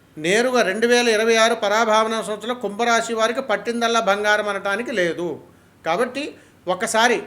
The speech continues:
నేను చెబుతున్నటువంటి విషయాలు మిమ్మల్ని మీరు ఒకసారి పరిశీలన చేసుకోండి. కుంభరాశి వారు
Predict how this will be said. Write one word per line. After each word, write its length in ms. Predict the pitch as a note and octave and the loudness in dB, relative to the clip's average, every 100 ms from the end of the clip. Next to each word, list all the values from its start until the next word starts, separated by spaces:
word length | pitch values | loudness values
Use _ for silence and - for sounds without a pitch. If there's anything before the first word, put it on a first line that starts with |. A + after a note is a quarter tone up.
| - | -6
నేను 220 | F3+ B3 | -6 -2
చెబుతున్నటువంటి 680 | A#3+ A3+ A#3 A3+ A3 A3 G3 | -2 -2 -2 -6 -4 -6 -6
విషయాలు 440 | E3+ A#3 A3+ E3+ - - | -4 0 0 0 -8 -10
మిమ్మల్ని 300 | F3 B3 C4 | -4 -2 0
మీరు 160 | A#3 A3 | 0 0
ఒకసారి 320 | - G3 B3 | -2 -2 -2
పరిశీలన 420 | G3 F3 G3 G#3+ | -2 -2 -4 -6
చేసుకోండి. 680 | F3 C3+ - C#3 - - _ _ - | -8 -12 -12 -14 -14 -20 _ _ -10
కుంభరాశి 500 | G3+ C#4+ C#4+ C4 B3 | 2 4 6 4 2
వారు 400 | G3+ F#3+ D#3+ | 0 0 -4